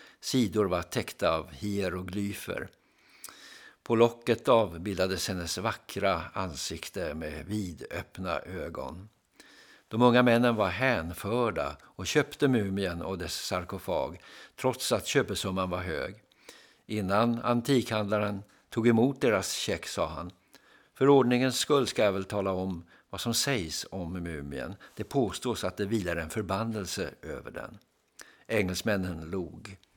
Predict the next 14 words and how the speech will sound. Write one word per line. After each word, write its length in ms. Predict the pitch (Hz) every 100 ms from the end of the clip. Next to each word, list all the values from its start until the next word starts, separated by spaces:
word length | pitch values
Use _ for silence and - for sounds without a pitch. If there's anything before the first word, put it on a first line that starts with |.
| _ - _
En 200 | - 104
av 120 | 98
dem 140 | 90 85
sa: 240 | - 82 - _
"Tack 320 | 120 107 -
för 120 | -
upplysningen, 680 | 113 - 101 90 - 90 82 85
ingen 300 | 113 101 101
av 160 | 87
oss 200 | 82 -
tror 220 | - 95
på 180 | 85 -
skrock." 580 | 85 - 73 - - - _ _ _ - - - - - _ _ -
Men 640 | 104 110 117 123 123 123